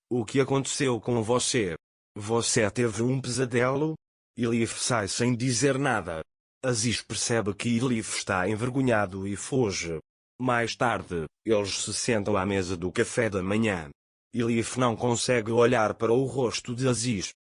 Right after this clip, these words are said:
Suas bochechas estão vermelhas. Quando Beia pede sal, suas mãos se tocam.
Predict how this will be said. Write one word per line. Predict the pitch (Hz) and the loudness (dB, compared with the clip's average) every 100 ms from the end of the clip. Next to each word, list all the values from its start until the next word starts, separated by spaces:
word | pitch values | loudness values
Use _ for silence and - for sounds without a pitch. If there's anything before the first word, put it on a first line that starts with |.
| _ - | _ -10
Suas | 101 - 120 104 104 | -6 -2 0 0 -2
bochechas | 123 - 123 104 110 90 | -4 0 2 2 -2 -2
estão | 92 - 139 120 | -4 -2 0 0
vermelhas. | 104 131 147 123 90 80 78 - - _ _ _ - | -2 -2 2 2 0 -4 -6 -10 -16 _ _ _ -4
Quando | 139 147 147 | 2 2 2
Beia | 131 110 107 | 0 2 0
pede | - 113 104 92 | 2 2 2 -2
sal, | - 113 95 85 76 71 _ - | -4 0 0 0 -4 -10 _ -8
suas | - 147 123 107 | -6 -2 0 0
mãos | 104 101 95 92 - | 0 0 0 0 -2
se | 107 | 0
tocam. | 131 131 156 156 | 2 2 2 -2